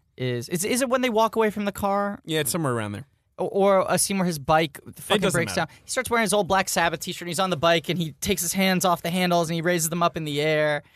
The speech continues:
Speaker 1: and he's like, "Woo!" And, like, all these, eh, you know, j-, uh, garbage, garbage, garbage, garbage. One of those scenes where he's on the side of the road <laughs> for some reason, happens a lot in this film.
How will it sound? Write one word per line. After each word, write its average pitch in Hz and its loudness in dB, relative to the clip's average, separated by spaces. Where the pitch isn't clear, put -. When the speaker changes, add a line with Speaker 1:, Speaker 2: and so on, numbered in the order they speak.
Speaker 1:
and 156 -4
he's 131 0
like, 123 -2
"Woo!" 539 8
And, 160 -2
like, 170 -2
all 208 4
these, 208 0
eh, 175 -6
you 156 -6
know, 127 -4
j-, 117 -8
uh, 156 -2
garbage, 151 2
garbage, 156 2
garbage, 131 0
garbage. - -4
One 220 2
of 285 6
those 262 4
scenes 202 0
where 175 -4
he's 160 -2
on 170 2
the 175 0
side 170 2
of 170 -2
the 165 -2
road 147 4
<laughs> - -
for 147 0
some 165 2
reason, 127 -2
happens 151 -4
a 156 2
lot 147 4
in 156 -2
this 160 -2
film. 117 -4